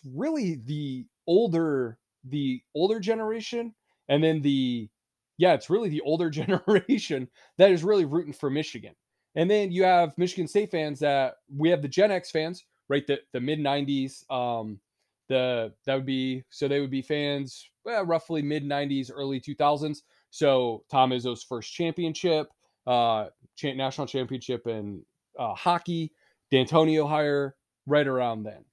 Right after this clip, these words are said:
So that's kind of those Gen X, and then it would have been the end of the George Perlis area, Rose Bowls. So that area makes perfect sense. And then you have,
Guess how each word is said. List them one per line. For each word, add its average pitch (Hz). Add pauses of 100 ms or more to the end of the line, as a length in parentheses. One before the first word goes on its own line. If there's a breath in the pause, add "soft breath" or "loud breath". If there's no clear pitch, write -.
(380)
So 165 (1120)
that's 170
kind 202
of 190
those 160
Gen 151
X, 147
and 139
then 135
it 139
would 143
have 139
been 143
the 139
end 143
of 139
the 131
George 135
Perlis 135
area, 127
Rose 123
Bowls. 120 (260 soft breath)
So 175
that 226
area 185 (220)
makes 147
perfect 135
sense. - (280)
And 156
then 185
you 180
have, 156